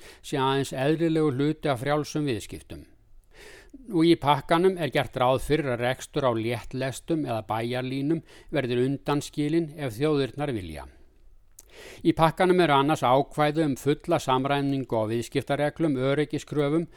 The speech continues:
samræmd ökuskírteini fyrir lestarstjóra og hvað eina sem lýtur að rekstri járnbrauta. Norsk fyrirtæki eiga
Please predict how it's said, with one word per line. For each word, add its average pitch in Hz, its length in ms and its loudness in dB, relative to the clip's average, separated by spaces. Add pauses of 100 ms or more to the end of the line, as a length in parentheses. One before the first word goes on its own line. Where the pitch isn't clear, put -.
(260)
samræmd 139 640 2
ökuskírteini 147 800 -2
fyrir 127 240 -4
lestarstjóra 147 680 -2 (240)
og - 180 -6
hvað 135 380 4
eina 147 180 -2
sem 131 240 -4
lýtur 135 480 -4
að 120 140 -2
rekstri 127 400 -8
járnbrauta. 92 560 -8 (880)
Norsk 156 240 2
fyrirtæki 135 640 -2
eiga 131 160 -2